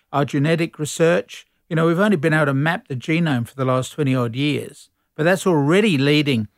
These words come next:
to incredible success. Look at the speed with which they're able to develop vaccines for covid.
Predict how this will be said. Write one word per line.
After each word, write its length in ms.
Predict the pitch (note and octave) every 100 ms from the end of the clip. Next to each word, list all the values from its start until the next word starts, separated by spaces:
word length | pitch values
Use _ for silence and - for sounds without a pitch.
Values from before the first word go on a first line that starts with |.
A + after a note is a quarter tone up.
| _ _ _
to 80 | D#3
incredible 400 | C3+ F3+ E3+ C#3+
success. 460 | - C3 E3 -
Look 100 | C#4+
at 80 | F4+
the 60 | D4+
speed 400 | - G4+ F#4 D3
with 100 | D3
which 220 | E3 -
they're 160 | D#3+
able 340 | D3+ D#3+ D3+ C#3+
to 140 | -
develop 460 | C3+ C3 F3+ A#2+ - _ _ _ _ _
vaccines 720 | - D#3 F#3 - D3 A2+ B2
for 300 | - - E3
covid. 540 | D#3+ F3+ A3+ C#4 -